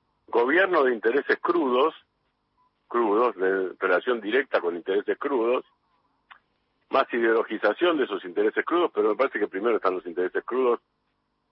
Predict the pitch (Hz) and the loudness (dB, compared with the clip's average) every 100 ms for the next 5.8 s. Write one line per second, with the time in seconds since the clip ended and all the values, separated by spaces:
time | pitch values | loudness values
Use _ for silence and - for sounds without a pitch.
0 | _ 87 80 - 92 - 87 71 85 82 | _ -8 -8 -8 -18 -18 -18 -18 -18 -20
1 | 78 92 107 98 90 120 101 87 85 76 | -8 -2 0 -2 0 0 0 -4 -6 -8
2 | - 73 65 - _ _ _ _ _ _ | -12 -14 -14 -18 _ _ _ _ _ _
3 | _ _ 85 73 90 82 80 87 120 127 | _ _ -14 -10 -10 -6 -2 0 2 0
4 | - 123 107 - _ _ _ _ _ _ | 0 -4 -4 -6 _ _ _ _ _ _
5 | _ _ _ _ 69 80 76 | _ _ _ _ -16 -16 -18